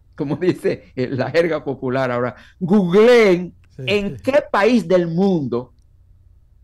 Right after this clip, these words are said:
Speaker 1: el área de disección para cadáveres forenses se hace en un cementerio. Eso debe ir al libro Guinness de la vergüenza. En República Dominicana, porque ni Haití tiene eso, ni Haití tiene eso.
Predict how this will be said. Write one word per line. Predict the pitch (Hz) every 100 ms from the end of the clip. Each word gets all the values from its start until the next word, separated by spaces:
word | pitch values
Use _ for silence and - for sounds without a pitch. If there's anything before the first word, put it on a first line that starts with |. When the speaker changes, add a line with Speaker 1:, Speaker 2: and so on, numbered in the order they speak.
| _ _ _ _ _ _
Speaker 1:
el | 190 196
área | 220 262 254 226
de | 208
disección | 196 185 156 - 196 214 202
para | 175 156
cadáveres | 147 143 185 175 160
forenses | 143 143 156 156 - _
se | - 170
hace | 185 175 156
en |
un | 165 165
cementerio. | 147 127 101 92 87 92 - - _ _ _ _ _ _ _ -
Eso | 143 185
debe | 170 160 165
ir | 175 170
al | 139
libro | 143 151 156 - _
Guinness | 123 156 165 151
de | 127
la | 107
vergüenza. | 101 107 117 110 95 101 - _ _ _ _ _ _ _ _ -
En | 233 240 208
República | 185 180 208 214 202 190
Dominicana, | 170 160 147 156 156 143 - _ _ _ _
porque | 147 143 160
ni | 165 147
Haití | 143 143 165 147
tiene | 139 120 107 92
eso, | 101 120
ni | 135 156
Haití | 143 143 156
tiene | 147 131 113 107 90
eso. | 87 -